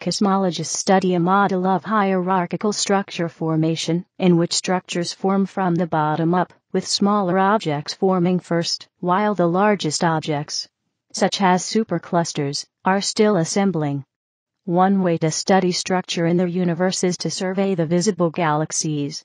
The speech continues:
in order to construct a three-dimensional picture of the galaxies in the universe,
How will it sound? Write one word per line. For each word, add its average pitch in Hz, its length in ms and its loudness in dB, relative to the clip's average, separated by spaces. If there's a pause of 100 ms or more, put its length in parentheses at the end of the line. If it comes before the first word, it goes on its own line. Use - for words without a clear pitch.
(120)
in 185 160 2
order 202 240 0
to 165 100 -8
construct 196 600 0
a 175 40 0
three-dimensional 185 920 0
picture 180 420 -4
of 175 160 -2
the 165 80 -4
galaxies 156 760 -2
in 160 100 2
the 180 120 0
universe, 165 720 -2